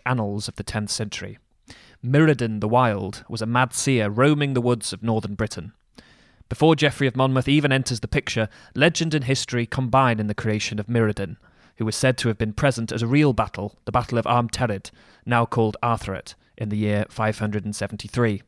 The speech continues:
Myrddin was the advisor and bard to a king who lost his life in the battle, King Gwendolau.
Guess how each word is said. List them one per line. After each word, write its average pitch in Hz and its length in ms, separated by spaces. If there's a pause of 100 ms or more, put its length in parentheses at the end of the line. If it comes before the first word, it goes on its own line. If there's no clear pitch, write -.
(380)
Myrddin 180 380
was 151 120
the 131 100
advisor 131 440
and 117 200
bard 120 320
to 113 100
a 110 60
king 123 380
who 113 120
lost 135 240
his 123 140
life 143 280
in 107 80
the 104 80
battle, 104 400 (220)
King 123 240
Gwendolau. 110 580